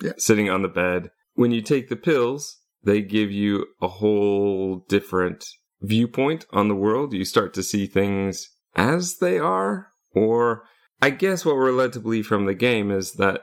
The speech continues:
Speaker 2: there are multiple realities overlapping
Speaker 1: Mm-hmm.
Speaker 2: and interacting, and that that's what we see. So we're seeing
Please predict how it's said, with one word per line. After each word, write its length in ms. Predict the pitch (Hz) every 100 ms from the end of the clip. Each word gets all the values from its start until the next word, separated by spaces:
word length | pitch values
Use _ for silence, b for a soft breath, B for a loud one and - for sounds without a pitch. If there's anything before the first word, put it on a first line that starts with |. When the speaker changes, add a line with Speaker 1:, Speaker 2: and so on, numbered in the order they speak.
| -
Speaker 2:
there 280 | 101 98 92
are 120 | 95
multiple 520 | 104 107 107 101 98
realities 800 | 98 98 98 98 92 92 85 - -
overlapping 920 | 123 120 104 104 95 98 - - - - _ -
Speaker 1:
Mm-hmm. 300 | 143 131 110 95 _ -
Speaker 2:
and 200 | 104 92
interacting, 800 | 101 98 92 98 - 85 82 82 _ _ _
and 140 | 95 98
that 180 | 92
that's 320 | 104 101 - -
what 220 | 92 -
we 240 | 90 87
see. 480 | - 98 98 107 98 _ _
So 140 | - 104
we're 140 | 101
seeing 480 | 98 107 104 98